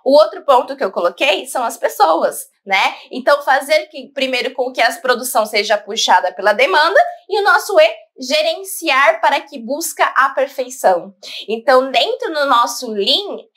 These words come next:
a gente quer o aperfeiçoamento das pessoas que estão trabalhando dentro de uma gestão de projetos Lean. A gente quer o treinamento,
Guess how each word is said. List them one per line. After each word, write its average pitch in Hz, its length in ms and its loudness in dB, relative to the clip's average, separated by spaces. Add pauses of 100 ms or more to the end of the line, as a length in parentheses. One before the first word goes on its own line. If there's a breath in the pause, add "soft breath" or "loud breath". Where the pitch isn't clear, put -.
(200 loud breath)
a 226 120 -2
gente 262 260 -6
quer 254 160 -4
o 247 120 -2
aperfeiçoamento 370 1200 0
das 277 160 0
pessoas 220 500 -8
que - 80 -20
estão 233 260 -8
trabalhando 208 540 -8
dentro 196 280 -12
de 208 80 -20
uma 208 160 -8
gestão 208 400 -12
de 190 120 -18
projetos 208 480 -6
Lean. 254 280 -6 (440 loud breath)
A 214 120 0
gente 247 280 -6
quer 202 260 0
o 220 120 -4
treinamento, 208 960 -4